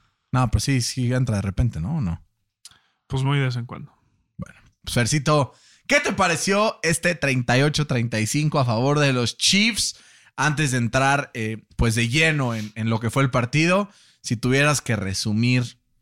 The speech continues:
Speaker 1: eh, pues, el su-, la, tu experiencia del Super Bowl en una palabra, en una frase, ¿cómo lo harías? No puedo incluir la palabra smash burgers, porque sé que estaban
Speaker 2: <laughs>
Speaker 1: buenísimas, pero eso ya lo comentaremos un poco más adelante.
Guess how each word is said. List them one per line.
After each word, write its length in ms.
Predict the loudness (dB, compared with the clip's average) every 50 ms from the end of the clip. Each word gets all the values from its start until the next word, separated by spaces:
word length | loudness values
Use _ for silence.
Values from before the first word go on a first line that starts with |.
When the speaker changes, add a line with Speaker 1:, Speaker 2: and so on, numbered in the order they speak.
| _ _ _ _ _ _ _ _ _ _ _
Speaker 1:
eh, 720 | -4 -2 -2 0 0 0 -2 -2 -2 -4 -4 -6 -8 -10 -10 _
pues, 180 | -4 -2 -2 -2
el 140 | -2 -2 -2
su-, 180 | -2 -4 -4
la, 140 | -2 -4 -4
tu 160 | -2 0 -2
experiencia 800 | 0 0 -2 0 0 2 2 4 4 2 2 0 0 0 0 0
del 120 | 0 0
Super 320 | -2 -4 -4 -4 -2 -2 -2
Bowl 380 | 0 0 -2 -2 -4 -6 -12 _ _ _ _ _
en 160 | -6 -4 -2
una 180 | 0 0 -2 -2
palabra, 260 | -2 -2 0 0 0
en 80 | 0 2
una 140 | 0 0 -2
frase, 540 | -2 -2 -2 -2 0 -2 -4 -4 -6 -10 _ _ _ _ _ _ _ _ _ _ _ _ _ _ _ _
¿cómo 220 | -2 0 0 2
lo 80 | 0 -2
harías? 220 | -2 -4 -4 0
No 140 | 0 2 2
puedo 140 | 2 2 2
incluir 220 | 0 0 0 0
la 140 | 0 -2 -4
palabra 360 | -4 -2 -2 -2 -2 -2 -4
smash 260 | -2 -2 -2 -2 0 0
burgers, 360 | -2 -2 -2 -4 -8 -10 -6
porque 340 | -6 -6 -4 -2 -4 -4 -2
sé 100 | 0 2
que 60 | 2
estaban 300 | 2 2 2 2 2 4
Speaker 2:
<laughs> 40 | 2
Speaker 1:
buenísimas, 520 | 2 2 2 2 2 2 2 0 0 0
pero 260 | 0 -2 -2 -2 -2 -4 -4
eso 200 | -4 -2 0 0
ya 80 | 0
lo 100 | 0 -2
comentaremos 560 | -2 -2 -2 -2 -2 -2 -4 -6 -6 -6 -4 -4
un 120 | -4 -4
poco 220 | -4 -4 -4 -4 -4
más 200 | -4 -4 -4 -6
adelante. 440 | -6 -6 -6 -6 -8 -10 -10 -16